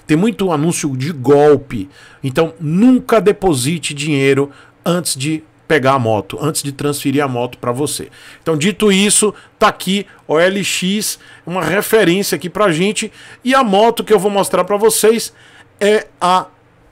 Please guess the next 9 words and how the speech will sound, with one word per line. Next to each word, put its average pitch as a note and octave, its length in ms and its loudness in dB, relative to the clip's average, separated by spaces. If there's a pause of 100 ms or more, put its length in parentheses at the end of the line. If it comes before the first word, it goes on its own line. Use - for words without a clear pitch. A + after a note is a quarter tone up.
(160)
Suzuki B3 920 0 (100)
I F#3 200 0
S D3+ 420 0
cento F#3 400 -4
e E3+ 60 -2
vinte F3 220 -4
e - 40 -6
cinco, C3 560 -6 (240)
tá? E3 300 -2